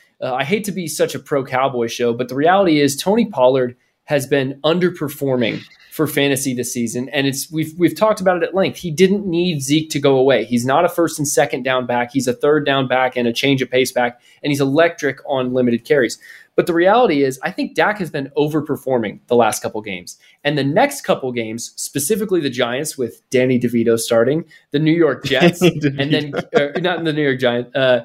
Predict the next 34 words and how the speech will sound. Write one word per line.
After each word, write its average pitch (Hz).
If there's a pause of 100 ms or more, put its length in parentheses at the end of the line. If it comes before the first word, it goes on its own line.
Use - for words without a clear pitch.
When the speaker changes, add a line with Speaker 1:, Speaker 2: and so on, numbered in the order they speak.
(160)
Speaker 1:
it, 160
forgive 160
me, 135
it's 151
the 151
Giants, 196 (140)
then 196
Carolina, 143 (840)
uh, 143
then 180
Washington, 143 (260)
and 147
then 135
Seattle. 117 (360)
All 208
four 247
of 160
those 151
games, 120
I 117
know 156
Seattle's 190
a 143
very 143
good 139
team. 123
I 104
think 160
that 170
one 165
will, 143
will 151
be 135
competitive. 123